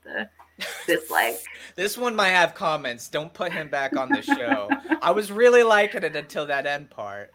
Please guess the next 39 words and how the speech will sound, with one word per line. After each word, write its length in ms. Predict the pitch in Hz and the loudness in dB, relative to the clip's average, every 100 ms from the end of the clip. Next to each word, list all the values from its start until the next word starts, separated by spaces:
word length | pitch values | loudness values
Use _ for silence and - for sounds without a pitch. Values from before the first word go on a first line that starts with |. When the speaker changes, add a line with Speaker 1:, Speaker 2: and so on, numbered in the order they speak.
| _ | _
Speaker 1:
Yeah, 340 | - - 170 180 | 2 8 10 8
Speaker 2:
But 60 | |
Speaker 1:
they 100 | 175 | 8
were 120 | 208 202 | 4 4
like, 200 | 196 190 | 4 8
"I 160 | 214 | 8
just 220 | - 202 - | 6 -2 0
turned 240 | 175 175 | 0 4
that 160 | 160 165 | 6 8
off. 220 | 165 - | 8 6
I 100 | 95 | 2
didn't 220 | 175 - | 0 -2
listen 300 | 175 - - 196 | -8 -8 -8 -8
to 80 | |
the 140 | 165 - | -8 -6
end." 260 | - 233 269 - - - | -4 -4 -4 -6 -10 0
<laughs> 0 | |
Speaker 2:
But 480 | 285 - 285 285 214 | 0 2 0 2 4
no, 140 | 214 | 4
it's 200 | - 220 | 4 0
been 180 | 277 262 | -4 -4
fun 280 | - 196 202 | -4 -4 -4
for 180 | - 170 | -8 -6
me. 300 | 147 139 135 | -6 -6 -4
Like, 260 | 147 143 135 - | -2 -2 -2 -2
uh, 360 | 143 135 127 - - | 2 2 0 -4 -14
so 640 | 156 - 165 151 147 139 - _ | -10 -4 -2 -2 -4 -8 -14 _
listeners, 580 | 160 175 180 160 139 135 | -6 -6 -6 -6 -6 -2
I'm 140 | 160 175 | -4 -2
not 220 | 240 170 | -4 -4
really 440 | 180 165 143 - _ | -4 -4 -6 -12 _
part 260 | - 143 160 | -4 -4 -2
of 420 | 190 202 214 208 - | -2 -2 -2 -10 -10
Nobody 300 | 208 202 214 | -8 -8 -12
Reads 200 | 214 214 | -12 -12
Short 200 | 214 190 | -12 -12
Stories 360 | - 160 165 | -8 -6 -6
picking 380 | 165 160 160 190 | -10 -14 -12 -12
anymore. 500 | 196 208 208 214 220 | -12 -8 -6 -6 -6